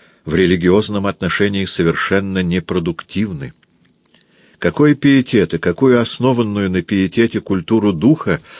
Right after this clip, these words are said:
вызовет к жизни представление о таком беспримерном непотребстве, как взрывающийся космос? Ровным счетом никаких. Благочестие, пиетет,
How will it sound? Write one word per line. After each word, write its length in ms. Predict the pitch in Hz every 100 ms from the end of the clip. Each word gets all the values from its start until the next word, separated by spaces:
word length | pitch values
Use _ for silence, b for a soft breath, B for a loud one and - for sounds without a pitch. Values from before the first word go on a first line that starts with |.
| B B B
вызовет 500 | 82 120 127 120 104
к 100 | 95
жизни 360 | 85 143 127 127
представление 800 | - 107 - 95 98 123 117 107
о 40 |
таком 480 | 104 101 - 113 104
беспримерном 800 | 95 - - 92 101 117 104 95
непотребстве, 840 | 92 87 90 85 101 139 - - 110
как 400 | - 113 - - _ B B
взрывающийся 1080 | 104 85 92 104 110 101 - 98 95 98
космос? 600 | - 76 - - - - _ _ b b b b
Ровным 400 | - 110 175 175
счетом 420 | 160 - 147 95 85
никаких. 580 | 78 82 - - - _ _ - _ _ -
Благочестие, 1000 | 87 98 98 98 - 117 117 - 80 71
пиетет, 840 | - 85 85 - 104 101 - -